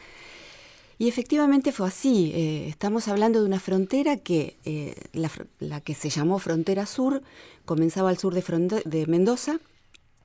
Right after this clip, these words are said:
recorría las provincias del centro, que ahora es el territorio argentino, y partía por la mitad de la provincia de Buenos Aires y llegaba a Carmen de Patagones.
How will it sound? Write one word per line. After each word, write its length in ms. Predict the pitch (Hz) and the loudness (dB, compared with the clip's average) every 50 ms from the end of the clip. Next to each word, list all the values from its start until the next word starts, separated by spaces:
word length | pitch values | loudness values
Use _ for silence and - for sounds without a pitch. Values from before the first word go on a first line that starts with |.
| - - - | -20 -10 -6
recorría 680 | 170 160 - 156 147 - 151 143 143 170 185 190 185 | -6 -2 -2 -2 -2 0 0 2 4 4 4 4 4
las 140 | 170 151 - | 2 0 -4
provincias 480 | - - 143 151 160 165 - 180 151 | -4 -4 0 2 2 2 0 -2 -4
del 160 | 143 143 143 139 | -4 -4 -6 -4
centro, 560 | - - 160 160 156 - 156 151 139 139 156 - | -2 -2 0 0 -2 -2 -4 -6 -6 -8 -12 -14
que 100 | - - | -12 -10
ahora 220 | 135 139 143 151 147 | -8 -6 -6 -6 -6
es 80 | 175 | -6
el 80 | 180 131 | -6 -6
territorio 400 | - 143 147 151 147 - 156 151 | -6 -6 -8 -6 -6 -6 -8 -8
argentino, 600 | 160 - - 175 180 185 254 262 320 311 302 311 311 - - - - - - - - - - _ _ - | -8 -6 -6 -4 -4 -2 2 4 4 4 4 2 -2 -8 -20 -20 -20 -20 -20 -20 -20 -20 -20 _ _ -4
y 100 | 214 185 | -4 -2
partía 440 | - 190 175 175 - - 233 233 | 0 0 -2 0 0 0 0 0
por 120 | 233 196 180 | 2 0 0
la 120 | 170 165 | 0 2
mitad 240 | 165 170 165 - 196 | 2 0 0 0 -2
de 20 | |
la 80 | 196 180 | -2 0
provincia 340 | - 165 165 175 170 175 175 | 0 2 2 2 2 0 -2
de 80 | 165 | -2
Buenos 300 | 160 160 165 160 160 - | 0 0 0 0 -2 -4
Aires 200 | 196 196 202 190 | -4 -4 -4 -4
y 60 | 175 147 | -4 -6
llegaba 280 | - 160 156 160 165 | -6 -6 -6 -6 -6
a 40 | 165 | -6
Carmen 240 | - 160 160 165 165 | -6 -6 -4 -4 -4
de 100 | 160 160 | -4 -6
Patagones. 600 | - 165 - 196 208 240 262 269 277 277 277 - | -8 -8 -8 -6 -4 -2 -2 -2 -2 -2 -4 -8